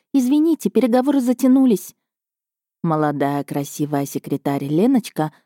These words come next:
наклонилась ко мне и ойкнула. Её палец неудачно скользнул по гладкой ручке красной чашки, и та полетела на пол. Чёрное пятно и красная чашка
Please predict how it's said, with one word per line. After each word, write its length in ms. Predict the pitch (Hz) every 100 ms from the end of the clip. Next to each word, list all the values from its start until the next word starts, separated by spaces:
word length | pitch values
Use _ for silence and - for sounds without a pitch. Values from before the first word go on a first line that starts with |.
| _ _
наклонилась 680 | 240 233 226 226 294 277 -
ко 140 | 220
мне 340 | 214 220 254 294 _
и 200 | 247 269 _
ойкнула. 680 | 196 165 151 - 160 151 156 - _ _ _ _ _ -
Её 340 | 165 165 160
палец 500 | - 175 202 175 -
неудачно 600 | 165 170 175 240 - 220
скользнул 580 | - - 175 170 196 226
по 160 | - 170
гладкой 480 | 170 196 - 175
ручке 340 | 165 208 - 202
красной 440 | - 175 - 175
чашки, 560 | - 156 135 - 139 139 _ _ _ _
и 80 | 269
та 200 | 302 320
полетела 580 | 285 226 202 233 240 220
на 200 | 170 165
пол. 240 | 156 160 - _ _ _ _ _ _ _
Чёрное 600 | - 151 147 151 147 143
пятно 500 | - 143 156 165 196
и 140 | 170
красная 580 | - 156 151 - 156 147
чашка 600 | 139 - 208 - - 143